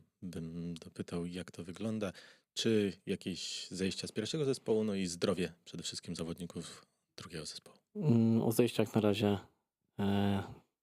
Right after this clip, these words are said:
Speaker 2: nic nie wiem, mm, więc, e, tutaj nic nie powiem. Mogę tylko powiedzieć, że Mateusz Wzięch wrócił do, do pełnego treningu z drużyną.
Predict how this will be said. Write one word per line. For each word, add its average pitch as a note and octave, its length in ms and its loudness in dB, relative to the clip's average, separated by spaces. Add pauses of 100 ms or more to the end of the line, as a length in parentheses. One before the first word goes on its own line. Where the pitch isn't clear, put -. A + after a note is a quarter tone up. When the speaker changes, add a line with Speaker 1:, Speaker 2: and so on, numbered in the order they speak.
(640)
Speaker 2:
nic G#2+ 220 4
nie B2+ 120 8
wiem, A2+ 260 6 (160)
mm, G#2 640 6 (360)
więc, - 720 0
e, G2 360 2
tutaj G2 280 4
nic G2 240 2
nie G2 100 4
powiem. A2+ 400 6
Mogę G2+ 240 6
tylko G2 200 2
powiedzieć, G2 400 4
że F#2+ 100 2
Mateusz F#2+ 320 4
Wzięch F#2 400 2 (580)
wrócił G2+ 360 4
do, G2 440 6 (100)
do G2+ 100 6
pełnego G2+ 360 6
treningu G2 340 4
z F#2 40 -2
drużyną. G#2+ 560 6